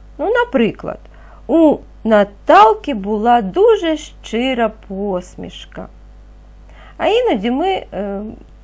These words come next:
коли дя-, е, вдячні за щось, ми кажемо «щиро дякую». Тобто від все-, всього серця. І, е,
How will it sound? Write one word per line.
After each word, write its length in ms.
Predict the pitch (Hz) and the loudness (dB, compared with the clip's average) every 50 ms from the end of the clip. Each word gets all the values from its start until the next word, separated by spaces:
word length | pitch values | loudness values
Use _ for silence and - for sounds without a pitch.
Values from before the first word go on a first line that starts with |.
| - - - - - - - - - - - - - | -20 -20 -20 -20 -20 -20 -20 -20 -20 -20 -20 -20 -12
коли 300 | - 254 240 233 226 208 | -8 -6 -4 -4 -4 -4
дя-, 360 | 165 185 208 240 262 - - - | -4 0 2 4 4 2 2 -2
е, 200 | 156 135 127 127 | -4 -6 -6 -8
вдячні 640 | 139 165 202 185 214 262 330 392 392 - 262 226 | -8 -8 -6 -2 0 2 2 0 0 -2 -6 -4
за 180 | 190 185 202 196 | -2 -2 -4 -4
щось, 300 | - - - 185 185 - | -4 -6 -8 -10 -8 -6
ми 100 | 262 277 | -8 -8
кажемо 420 | 277 - 233 208 190 185 196 190 | 0 2 2 2 2 0 -4 -6
«щиро 600 | 185 - - - - - - 370 440 427 403 359 302 | -6 -8 -14 -18 -12 -6 -2 0 0 0 0 -2 -4
дякую». 840 | 190 160 165 202 185 185 175 185 190 - - - - - - - 196 208 - - - - - - - - - - - | -4 -6 -8 -4 -2 -2 -2 -2 -4 -8 -12 -16 -16 -14 -14 -18 -20 -20 -20 -20 -20 -20 -20 -20 -20 -20 -20 -20 -8
Тобто 440 | - 320 415 440 - - 233 214 220 - - - - - - - - - - - - - - - - - - - - - - - | -2 -2 -2 -2 -2 -4 -4 -4 -4 -8 -16 -20 -20 -20 -20 -20 -20 -20 -20 -20 -20 -20 -20 -20 -20 -20 -20 -20 -20 -20 -18 -10
від 280 | 185 214 208 214 - - - 156 | -8 -8 -8 -8 -12 -14 -16 -14
все-, 400 | - - - 262 277 285 277 262 - | -14 -8 2 4 4 4 4 0 -6
всього 440 | - - - 226 220 220 269 311 330 | -12 -6 -4 -2 -2 2 2 2 0
серця. 680 | 320 - - - 185 180 139 - - - - - 147 - - - - - - - - - - - - - - - - - - - - - - - | 0 -6 -6 -4 -2 -2 -2 -4 -6 -14 -18 -20 -20 -20 -20 -20 -20 -20 -20 -20 -20 -20 -20 -20 -20 -20 -20 -20 -20 -20 -20 -20 -20 -20 -18 -10
І, 280 | - 269 392 427 453 440 - | -4 2 2 2 2 2 0
е, 260 | - 240 220 196 190 | -2 0 0 -2 -4